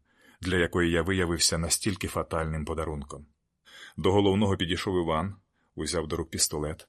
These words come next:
покрутив його. "Це молдаванина", — сказав він. "У нього алергія на залізо. Він усе із острічкою обмотує. І ножі, і виделки. Ха, придурок". "То що ж ви?"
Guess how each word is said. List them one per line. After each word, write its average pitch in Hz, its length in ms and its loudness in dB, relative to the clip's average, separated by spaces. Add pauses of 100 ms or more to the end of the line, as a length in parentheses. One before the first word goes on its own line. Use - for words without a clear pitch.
(240)
покрутив 87 480 -4
його. 62 300 -12 (880)
"Це 120 420 6
молдаванина", — 92 1040 4
сказав 73 400 -4
він. 67 240 -10 (200)
"У 131 120 2
нього 143 380 6
алергія 127 540 4
на 82 120 4
залізо. 76 540 0 (200)
Він 147 220 0
усе 156 380 2 (160)
із 107 160 2
острічкою 123 680 2
обмотує. 71 540 -6 (280)
І 208 100 0
ножі, 101 540 0 (200)
і 80 80 0
виделки. 85 640 2 (240)
Ха, - 240 -6 (280)
придурок". 76 680 0 (840)
"То 143 160 4
що 156 360 4
ж 147 80 -2
ви?" 170 200 0